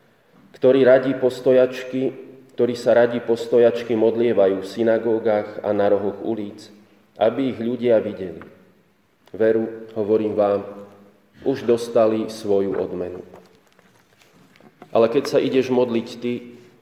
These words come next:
vojdi do svojej izby, zatvor za sebou dvere a modli sa k svojmu Otcovi, ktorý je v skrytosti. A tvoj Otec ťa odmení, lebo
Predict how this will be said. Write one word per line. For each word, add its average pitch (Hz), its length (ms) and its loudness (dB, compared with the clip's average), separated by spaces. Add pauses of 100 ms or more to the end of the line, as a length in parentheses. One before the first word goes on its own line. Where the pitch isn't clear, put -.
(280)
vojdi 113 400 2
do 101 160 0
svojej 110 400 0
izby, 101 480 -10 (400)
zatvor 110 560 0
za 107 160 -2
sebou 101 400 -2
dvere 113 560 -4 (400)
a 110 80 -2
modli 123 320 0
sa 123 240 -4
k - 80 -10
svojmu 113 480 -2
Otcovi, 107 640 -6
ktorý 101 400 -4
je 98 80 -4
v 101 160 -12
skrytosti. - 600 -10 (1160)
A 113 80 -4
tvoj 113 240 -2
Otec 113 320 -6
ťa - 320 -4
odmení, 98 560 -6 (560)
lebo 104 320 0